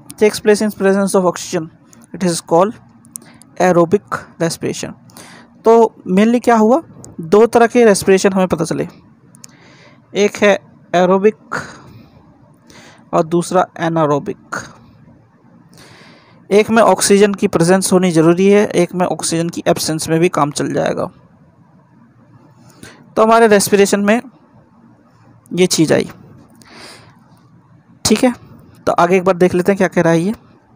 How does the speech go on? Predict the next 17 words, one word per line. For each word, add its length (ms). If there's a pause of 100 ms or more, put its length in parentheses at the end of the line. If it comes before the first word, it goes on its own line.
(1900)
आगे 180
कह 140
रहा 100
है, 120 (520)
"The 120
release 420
of 140
energy 360
in 140
the 120 (920)
aerobic 440
process 380 (360)
is 240
a 80
lot 300
greater 260
than 220